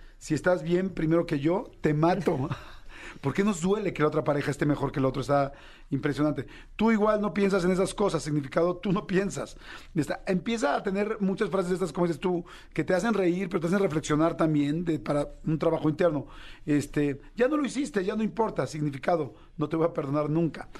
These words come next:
Dice, "Igual es mi culpa por esperar algo de ti", significado, "Todo es tu culpa". Yo le pondré ahí, "Cabrón", o "Cabrona", ¿no?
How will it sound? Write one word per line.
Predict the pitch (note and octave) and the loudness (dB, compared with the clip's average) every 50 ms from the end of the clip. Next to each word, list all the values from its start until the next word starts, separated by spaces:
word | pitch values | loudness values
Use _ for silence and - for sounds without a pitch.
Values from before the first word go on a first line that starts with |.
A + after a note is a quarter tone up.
| - - - | -16 -16 -12
Dice, | - A#2+ C3+ C3 - - - - - - - | -6 -4 -4 -4 -6 -8 -18 -18 -16 -8 -4
"Igual | F3 F3 G3 A3 A3+ | -2 0 2 4 4
es | A#3+ A#3 A#3+ | 4 4 2
mi | A3+ G#3+ | -2 -2
culpa | - - G#3 G#3 E3+ C#3+ G#3 F3+ F#3 | 0 0 0 0 2 2 0 0 0
por | F3+ F3+ E3 | 0 -2 -2
esperar | D3 - E3+ E3+ F3 F3+ | -2 -2 0 2 4 4
algo | F#3 F3 F3+ | 4 4 2
de | F3+ F3+ F3 | 2 2 0
ti", | F3+ - G3+ E3+ C#3+ - - | 0 -2 -2 -2 -2 -6 -6
significado, | - - D3+ C#3+ C#3+ C3+ C3+ - F3 D#3 D3+ C3+ C3 - - - | -4 -2 0 0 0 0 0 0 0 0 0 -2 -4 -8 -2 0
"Todo | G#3 F#3+ F#3 D#3+ | 0 2 2 -2
es | - | -4
tu | - D3 - | -4 -8 0
culpa". | - F3 E3+ - - A2 - - - - - - - - - | 0 0 0 -2 -8 -12 -12 -14 -20 -20 -20 -20 -16 -6 2
Yo | D#3+ D3+ | 4 4
le | D3+ | 4
pondré | C3 D3 D3 D3 | 4 4 4 4
ahí, | C#3+ C3+ - - - - | 4 2 0 -4 -14 -12
"Cabrón", | - C#3 C3 C#3+ D3+ D#3 C3 G2+ - - - - - - - - - C#3 | -8 -4 0 2 4 4 2 2 -2 -8 -12 -12 -10 -10 -10 -8 -4 -2
o | C3+ B2+ - - - - | -2 -2 -2 -6 -4 -2
"Cabrona", | D#3+ C#3+ D3 D#3+ F#3 F#3+ F3 C3+ A2 - - - - - - - | 0 0 0 0 0 0 0 -2 -4 -8 -12 -14 -12 -14 -8 -2
¿no? | - C#3+ D3+ | 0 0 0